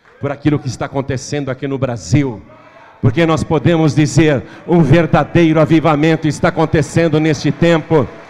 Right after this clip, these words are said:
e o Brasil hoje é responsável pela evangelização do mundo. O mundo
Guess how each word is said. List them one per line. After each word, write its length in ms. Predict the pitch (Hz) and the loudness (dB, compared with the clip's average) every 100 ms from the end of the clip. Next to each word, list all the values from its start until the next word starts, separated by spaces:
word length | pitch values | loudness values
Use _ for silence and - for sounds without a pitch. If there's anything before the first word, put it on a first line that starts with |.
| - - - - - | -20 -20 -20 -20 0
e 140 | 196 | 2
o 80 | 233 | 4
Brasil 560 | 208 196 123 156 233 226 | 4 2 2 4 6 6
hoje 400 | 208 233 - 214 | 8 6 6 2
é 60 | |
responsável 960 | 214 220 - 220 196 - - 233 208 214 | 2 -2 -2 0 -2 -2 -2 0 2 2
pela 240 | 226 220 | 2 2
evangelização 920 | 208 214 208 208 208 151 175 - 202 | 4 4 4 4 4 2 2 2 2
do 140 | 196 180 | 4 4
mundo. 420 | 175 151 123 117 - - - - - - - - - - - - 659 679 679 679 659 - - - - - - - - - - - - - - - - | 4 4 2 0 -2 -16 -20 -20 -20 -20 -20 -20 -20 -20 -20 -20 -20 -20 -20 -20 -20 -20 -20 -20 -20 -20 -20 -20 -20 -20 -20 -20 -20 -20 -20 -18 0
O 100 | 233 | 4
mundo 360 | 302 320 277 | 4 4 4